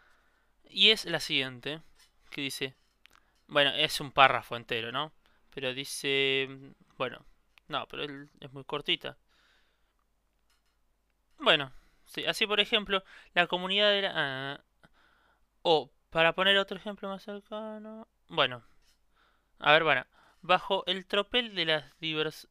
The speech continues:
eh, de los diversos valores de uso o mercancías, desfila ante nosotros un conjunto de trabajos útiles no menos variados, trabajos que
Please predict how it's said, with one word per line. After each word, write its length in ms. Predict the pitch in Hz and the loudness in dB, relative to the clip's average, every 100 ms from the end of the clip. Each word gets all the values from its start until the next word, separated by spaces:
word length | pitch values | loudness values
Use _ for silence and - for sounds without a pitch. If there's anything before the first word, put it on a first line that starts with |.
| - | -6
eh, 280 | 151 143 | -2 0
de 120 | 143 147 | 0 0
los 280 | 147 - - | -2 -6 -18
diversos 460 | 147 156 170 - 151 | -12 -10 -8 -8 -6
valores 340 | 156 170 165 | -2 -2 -2
de 100 | 165 | -4
uso 280 | 165 - 143 | -6 -6 -8
o 160 | 135 | -6
mercancías, 580 | 139 147 156 - 160 - - - - _ | -8 -6 -8 -6 -6 -6 -14 -20 -20 _
desfila 480 | 175 - 202 196 185 | -8 -4 -2 2 2
ante 220 | 165 165 | 0 -6
nosotros 500 | 165 - 180 185 - | -8 -6 -8 -8 -10
un 120 | 175 170 | -14 -8
conjunto 580 | 170 160 175 - 175 | -8 -8 -12 -10 -6
de 100 | 165 160 | -4 -2
trabajos 440 | 170 170 175 - | -2 -2 -4 -10
útiles 360 | 180 180 175 - _ _ _ | -12 -10 -10 -12 _ _ _
no 160 | 170 175 | -6 -4
menos 400 | 170 170 175 - | -4 -4 -6 -10
variados, 720 | 151 143 143 139 127 123 - _ _ _ | -4 -2 -2 -2 -4 -8 -14 _ _ _
trabajos 440 | - 151 160 165 | -2 0 0 -6
que 340 | - 156 156 | -4 -4 -4